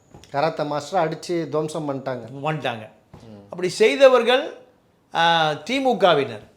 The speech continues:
Speaker 2: இப்ப இ-, அது வரைக்கும் இவர் அண்ணா தி மு கவே இல்ல.
Speaker 1: ம், ம்.
Speaker 2: இவரு அண்ணா உறவினருக்காக, ஆ, சப்போர்ட்டா போறாரு. இவரை தாக்கியவர்கள் அத்தனை பேரும் அண்ணா தி மு க காரர்.
Speaker 1: தி மு க காரர்கள்.
Speaker 2: அப்ப தி மு க தாக்கியதனுடைய விளைவு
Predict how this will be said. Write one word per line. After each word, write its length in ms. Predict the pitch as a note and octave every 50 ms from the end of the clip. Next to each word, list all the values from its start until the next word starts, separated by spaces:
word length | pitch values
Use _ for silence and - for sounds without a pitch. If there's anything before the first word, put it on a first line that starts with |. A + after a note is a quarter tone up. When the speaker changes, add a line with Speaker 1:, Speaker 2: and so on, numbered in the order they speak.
| _ _
Speaker 2:
இப்ப 240 | - F#3 G3+ F#3+ G#3+
இ-, 80 | G3+ G#3
அது 400 | G3+ E3 F3+ F#3+ F3+ G3 G#3 A3+
வரைக்கும் 280 | A3+ A3+ A#3+ A3+ A3
இவர் 120 | A3+ G#3+ G#3
அண்ணா 200 | F#3 F#3+ G3+ G3+
தி 100 | G3 G3
மு 100 | F#3 F3+
கவே 200 | E3 F3 F3+ F#3
இல்ல. 280 | F3 D3 C3+ C#3 - - - _ _
Speaker 1:
ம், 100 | - C#3
ம். 580 | C#3 C#3 C#3 C3+ B2+ C3+ C#3 B2 A#2 A2 G#2+ G#2+ G#2 - -
Speaker 2:
இவரு 280 | - E3+ G3+ G#3+ B3+ D4 G4 - - - - _ _ _ _ _ _ _ _ _
அண்ணா 260 | - D3+ F3+ G3+ G3
உறவினருக்காக, 1300 | F3+ D#3 C#3+ C#3 D#3 F#3+ A3 A3 A3 G#3+ G#3+ G3+ F#3+ E3 F#3 G3 G#3 A3 G#3+ G3+ F#3+ F3+ F3 E3 D#3 C#3+ - - - - _ -
ஆ, 500 | D#3+ D#3 D3+ D3+ D3+ D3+ D3 C#3+ C#3 C#3 C3+ C3+ C3 B2+ B2 A#2+ A2+ -
சப்போர்ட்டா 360 | E3+ F3 E3 F#3+ F#3+ F#3+ E3+ C#3+
போறாரு. 640 | D3 D#3 D3+ C#3+ B2 A#2 A2+ B2+ D#3 F#3 G#3 A3 - - - - _ _ _ _ _ _ _ _ _
இவரை 300 | - F3+ F#3+ G3+ G3 G3
தாக்கியவர்கள் 760 | F3+ D3 - F#3 G3+ B3 B3+ A3 - B3 B3+ B3 A3+ A3 A3+
அத்தனை 280 | G3+ G3+ G3 G#3 G3+ G3+
பேரும் 240 | F#3+ F#3+ F#3+ G#3 G#3
அண்ணா 280 | F3 D#3 D#3 D3 D3
தி 220 | C#3+ C3+ - F3+ F#3+
மு 100 | E3+ D#3+
க 120 | D3+ D3+
காரர். 160 | C3 A2+ A#2
Speaker 1:
தி 120 | A2+ F3+ F#3
மு 140 | F#3+ E3+ C3+
க 120 | - C3+
காரர்கள். 500 | A#2+ A#2 A#2+ A2+ A2+ A2+ A#2 A2 A2+ A2+ - _ _ _ _ _ _ _
Speaker 2:
அப்ப 240 | - E3+ E3+ F3
தி 200 | E3 E3+ F#3+ A#3+
மு 180 | B3 B3+ B3+ A#3
க 120 | G3+ A#3 A3+ A3 G#3+ G#3 G#3 G3 F3 D3+
தாக்கியதனுடைய 840 | D#3+ E3 F#3+ G3 F3+ D#3 F3+ F#3+ F3+ F3+ F3 E3 D#3+ D#3+ D#3 D3 C3+
விளைவு 460 | D3+ F3+ G3+ G#3 A3 A#3 B3+ C#4 D#4